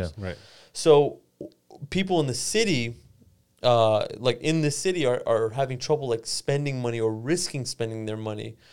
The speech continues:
Speaker 3: on the idea that even if the team was good, they would just blow it away anyway. I
Speaker 1: Yeah,
Speaker 3: mean,
Speaker 1: yeah, yeah.
Speaker 3: and if, and they did another micro version of that when, when the Jeter administration stepped in, right? They took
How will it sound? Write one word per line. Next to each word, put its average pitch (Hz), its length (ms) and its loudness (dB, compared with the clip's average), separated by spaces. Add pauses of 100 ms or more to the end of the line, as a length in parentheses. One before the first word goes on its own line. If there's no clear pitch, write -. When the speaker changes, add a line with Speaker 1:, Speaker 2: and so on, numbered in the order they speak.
(240)
Speaker 3:
on 123 80 -2
the 123 100 2
idea 120 300 0
that 123 240 2
even 160 180 -2
if 151 120 -4
the 127 80 -12
team 131 300 -6
was 120 260 0
good, 113 380 -6 (220)
they 127 80 0
would 123 160 -2
just 117 180 -12
blow 120 320 2
it 117 60 4
away 113 300 4
anyway. 110 280 -2
I 98 40 0
Speaker 1:
Yeah, 90 100 2
Speaker 3:
mean, 90 100 0
Speaker 1:
yeah, 85 120 -4
yeah. 82 140 -8 (180)
Speaker 3:
and 165 100 2
if, 175 180 0
and 156 160 4
they 160 100 4
did 196 200 -2
another 170 300 2
micro 135 560 2
version 113 340 2
of 113 140 0
that 113 180 6
when, 117 280 -4 (120)
when 123 160 -6
the 120 100 -8
Jeter 139 320 2
administration 107 680 0
stepped 104 320 -4
in, 107 100 -8
right? 113 240 -2
They 120 100 -4
took 127 320 -2